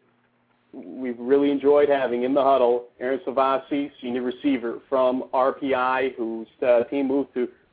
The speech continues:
five and oh, three and oh in league, uh, yesterday, the only undefeated team left in the Liberty League. And, you know, they've got some tough games coming up, no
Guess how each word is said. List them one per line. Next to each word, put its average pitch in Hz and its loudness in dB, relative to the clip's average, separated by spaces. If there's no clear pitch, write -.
five 143 2
and 147 -2
oh, 151 2
three 147 -4
and 147 -4
oh 143 2
in 135 -8
league, 139 -4
uh, 120 0
yesterday, 123 -4
the 101 -10
only 151 -2
undefeated 147 -6
team 139 -6
left 147 -4
in 147 -4
the 127 -6
Liberty 143 -2
League. 151 -2
And, 135 -2
you 127 -8
know, 160 0
they've 127 -4
got 135 0
some 135 -6
tough 156 0
games 160 -4
coming 156 -4
up, 156 0
no 135 -4